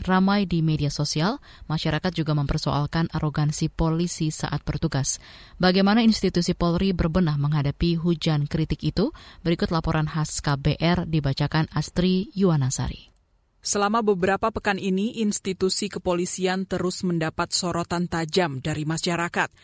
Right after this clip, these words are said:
Speaker 2: Suara-suara kekecewaan publik mengemuka di media sosial melalui tagar "Percuma lapor polisi".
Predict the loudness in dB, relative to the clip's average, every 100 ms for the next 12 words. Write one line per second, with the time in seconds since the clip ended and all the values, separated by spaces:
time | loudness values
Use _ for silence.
0 | -20 -20 -10 -2 0 2 0 0 0 -2
1 | -6 -4 -2 0 0 -2 -2 0 0 -2
2 | -4 -2 0 0 -2 -2 -2 -2 -2 -4
3 | -2 0 0 0 0 0 0 -2 -4 -12
4 | -12 -2 0 2 0 -2 -2 -2 0 0
5 | 0 -4 _ -18 -6 -6 -4 -2 0 0
6 | 0 0 -2 -2 -6 -4 -4 0 0 -2